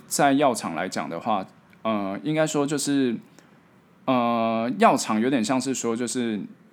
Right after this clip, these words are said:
你会认识到，就是社会上，就是社经地位算是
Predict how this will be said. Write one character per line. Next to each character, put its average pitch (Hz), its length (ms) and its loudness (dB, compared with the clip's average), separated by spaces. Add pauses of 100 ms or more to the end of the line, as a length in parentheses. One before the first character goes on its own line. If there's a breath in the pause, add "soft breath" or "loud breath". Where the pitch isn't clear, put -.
(220)
你 107 360 0
会 131 520 2
认 135 280 0
识 123 260 -2
到， 110 380 2
就 117 140 -6
是 107 340 -4
社 120 340 -2
会 110 200 -2
上， 104 400 -4 (560 soft breath)
就 139 100 -4
是 135 80 0
社 123 180 0
经 107 220 0
地 110 140 -2
位 98 320 -2 (280)
算 123 220 -2
是 110 380 -4